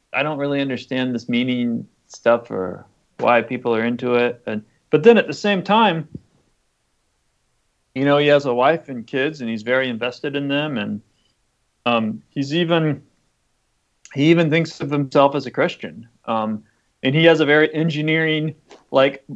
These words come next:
approach to that. I asked him about that, and he said, "Well," he goes, "if you think about it, um,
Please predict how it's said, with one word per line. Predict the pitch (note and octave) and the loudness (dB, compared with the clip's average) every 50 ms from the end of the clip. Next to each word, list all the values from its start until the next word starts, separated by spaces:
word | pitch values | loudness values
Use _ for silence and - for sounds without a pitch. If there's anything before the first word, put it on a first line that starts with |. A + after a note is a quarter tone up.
| - _ _ _ | -18 _ _ _
approach | C#3 - - - D3 E3+ F#3+ F#3+ - - | -2 -2 2 4 4 4 2 2 -4 -8
to | D#3 B2+ | -4 0
that. | B2 A#2+ A#2 A#2 - - _ | 2 2 2 0 -2 -4 _
I | B2 C3+ C#3 | -2 0 2
asked | C3+ C#3+ F3+ F#3 F#3+ - | 4 4 2 2 0 -4
him | D#3 | -4
about | C3+ B2 C3 B2 B2+ B2 C3 | -4 -2 0 -2 -2 -2 -2
that, | B2+ C3+ C3+ | -4 -4 -6
and | - C#3 | -6 -10
he | C#3+ | -14
said, | C#3 - D#3+ D3 C#3 | -12 -10 -10 -8 -6
"Well," | C3+ D3+ E3+ F3 F3 F3+ F3 | -4 -4 -2 -2 0 -2 -2
he | D#3+ E3 | -4 -6
goes, | D3+ E3+ D#3 D3+ C#3+ D#3 | -6 -4 -4 -4 -4 -8
"if | C#3+ - | -10 -10
you | D#3 D3 | -12 -10
think | - F#3 F#3 F3+ | -8 -8 -6 -6
about | F3 C#3 C#3+ C#3 C3+ C3+ C#3 C#3 - - | -2 0 2 4 4 4 2 0 -4 -8
it, | A#2+ - - _ _ _ _ _ _ _ _ _ _ _ _ _ _ | -14 -14 -16 _ _ _ _ _ _ _ _ _ _ _ _ _ _
um, | B2 A#2+ A#2 A2+ A2 | -2 -2 -2 -2 -6